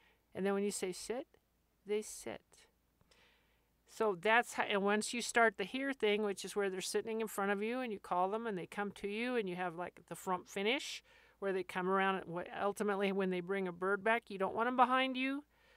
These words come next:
because then you can't see if they're gonna rip the bird up behind you. So they come in, on your left side, whirl in towards you and sit down. Eventually get, get to that. Don't, don't teach it all in one day.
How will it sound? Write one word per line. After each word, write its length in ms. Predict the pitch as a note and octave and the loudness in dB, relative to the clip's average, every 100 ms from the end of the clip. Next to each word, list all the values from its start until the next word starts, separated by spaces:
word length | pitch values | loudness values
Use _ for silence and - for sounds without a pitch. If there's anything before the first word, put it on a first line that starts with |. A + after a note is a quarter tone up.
| _ _ _ - | _ _ _ -8
because 300 | G3 G3+ F3+ | 0 0 2
then 200 | G#3 A3+ | 2 2
you 80 | |
can't 300 | A3 A#3 A3+ | 0 0 -2
see 200 | - A3+ | -2 0
if 100 | A3+ | 2
they're 100 | G#3+ | 2
gonna 200 | G#3 G3 | 0 0
rip 260 | F#3+ G#3 - | 2 2 2
the 80 | G3+ | 0
bird 280 | G3 A3 G#3 | 6 6 6
up 140 | - | 2
behind 340 | F#3 F#3 F#3 | -2 -2 -6
you. 80 | - | -8
So 220 | - - | -8 -6
they 140 | F#3 F3+ | -4 -6
come 300 | - G3+ G3+ | -2 0 2
in, 300 | G#3+ A#3 A#3+ - - - | 2 2 -2 -12 -20 -8
on 100 | G#3 | -2
your 140 | G#3 G#3 | 2 4
left 180 | A3 - | 4 2
side, 360 | - A#3 A3+ - | 2 2 2 2
whirl 280 | G#3 G#3 | 4 4
in 120 | G3+ G3+ | 2 0
towards 400 | - A#3+ A3+ G#3+ | 0 2 2 0
you 140 | G#3+ | -2
and 100 | G3 | -2
sit 260 | - G#3+ - | -4 -4 -4
down. 360 | F#3+ F#3 F#3 F#3+ | -4 -2 -4 -6
Eventually 520 | F3+ G#3 G#3+ - A3+ | -4 -2 -2 -2 -2
get, 200 | G#3 G#3 - _ - | -2 -4 -6 _ -2
get 200 | G#3+ - | -2 -2
to 120 | G3+ | -4
that. 300 | G3 F#3+ - | -2 -2 -2
Don't, 160 | G#3+ - _ - F#3 - | -8 -8 _ -18 -10 -2
don't 180 | A3+ | -2
teach 260 | - B3 - | 0 -6 -2
it 60 | A3 | 4
all 220 | G#3+ G3+ | 6 6
in 80 | G3 | 2
one 160 | F#3 | 0
day. 320 | F#3 F#3+ - | -2 -4 -6